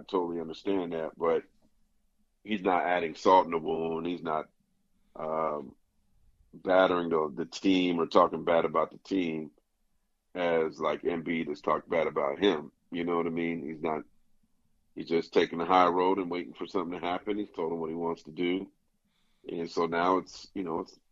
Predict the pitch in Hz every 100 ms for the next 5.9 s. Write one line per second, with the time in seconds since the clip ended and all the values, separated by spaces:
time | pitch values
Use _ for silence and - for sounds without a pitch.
0 | _ 65 - 87 64 92 120 151 127 110
1 | - 95 113 127 90 90 180 123 95 104
2 | 95 85 - - 113 113 - 151 107 -
3 | _ _ - 85 82 80 67 - - 85
4 | 82 80 _ _ _ _ _ _ _ _
5 | _ - - - 76 - 87 87 82